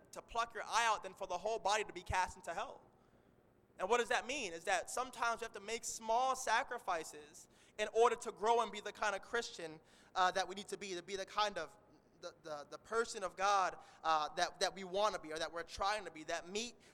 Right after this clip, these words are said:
that meat-eating Christian. And in order to do that, you're gonna have to go to the ungodly in your life and say, "You know what? I'm sorry, but I can't play with you." And that's gonna be hard to do. Because I know that,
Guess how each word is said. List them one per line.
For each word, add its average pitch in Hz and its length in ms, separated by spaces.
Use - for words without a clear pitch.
that 180 180
meat-eating 220 480
Christian. 214 400
And 170 100
in 180 80
order 254 140
to 208 180
do 254 160
that, 190 180
you're 202 100
gonna 247 160
have 226 180
to 233 140
go 226 200
to 226 80
the 190 220
ungodly 220 680
in 202 120
your 196 100
life 196 220
and 185 100
say, 170 200
"You 170 80
know 180 120
what? 185 140
I'm 156 120
sorry, 175 380
but 131 100
I 131 80
can't 143 260
play 135 200
with - 140
you." - 60
And 160 100
that's 208 140
gonna 226 140
be 185 100
hard 170 280
to 160 60
do. 175 220
Because 180 200
I 185 40
know 226 140
that, 196 120